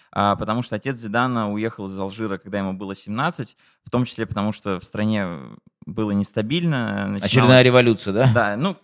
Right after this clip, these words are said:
Speaker 1: это, по сути, в стране бушевала там восемь лет война, а, Алжир соединя-, пытался отс-, отсоединиться от Франции, в итоге обрёл независимость.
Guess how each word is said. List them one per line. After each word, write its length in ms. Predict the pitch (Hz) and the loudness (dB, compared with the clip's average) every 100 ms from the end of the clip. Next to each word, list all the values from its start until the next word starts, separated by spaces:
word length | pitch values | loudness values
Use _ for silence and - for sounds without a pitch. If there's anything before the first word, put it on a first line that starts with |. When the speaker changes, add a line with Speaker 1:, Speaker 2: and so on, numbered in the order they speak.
| _ - | _ -20
Speaker 1:
это, 200 | 107 113 113 - 190 _ _ _ _ | -20 -20 -20 -20 -20 _ _ _ _
по 80 | 117 | -2
сути, 600 | - 202 165 135 120 113 | 0 0 4 6 4 2
в 60 | |
стране 360 | - 123 135 127 | -2 -4 -2 -2
бушевала 540 | 104 107 131 127 117 104 | -4 -6 2 4 4 2
там 180 | 101 | -4
восемь 300 | 107 117 113 | -4 -4 -4
лет 220 | 110 107 113 | -2 -2 0
война, 420 | 107 117 160 180 - _ _ | 0 0 -2 -4 -10 _ _
а, 640 | - 104 104 104 101 101 87 | 0 2 4 2 2 2 -2
Алжир 580 | 107 120 123 98 92 73 | -4 -2 -2 -4 -8 -10
соединя-, 680 | - 117 101 107 104 - - _ _ | -6 -4 0 0 -2 -6 -16 _ _
пытался 520 | - - 123 110 - 98 | 0 4 2 2 -2 -4
отс-, 240 | - 95 | -4 -8
отсоединиться 560 | 95 - 98 101 95 90 | -8 -8 -6 -4 -4 -6
от 100 | - | -4
Франции, 300 | 101 - 92 | -6 -4 -10
в 80 | |
итоге 280 | 92 98 90 | -6 -4 -2
обрёл 260 | 92 98 92 | 0 2 2
независимость. 800 | 95 104 139 202 175 151 - | 2 0 0 0 0 0 -4